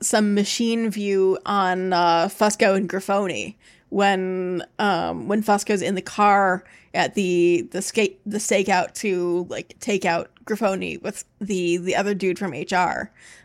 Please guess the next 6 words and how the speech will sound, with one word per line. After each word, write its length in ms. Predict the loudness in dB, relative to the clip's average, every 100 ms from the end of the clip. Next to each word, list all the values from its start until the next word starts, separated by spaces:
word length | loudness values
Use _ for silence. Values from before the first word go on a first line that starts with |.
| _
Um, 460 | 0 0 -2 -8 -12 _ _ _ _ _
and 120 | 2
we 80 | 4
get 180 | 4 2
little 320 | 4 4 2 0
machine 920 | 0 0 0 -2 0 -2 -4 -6 -8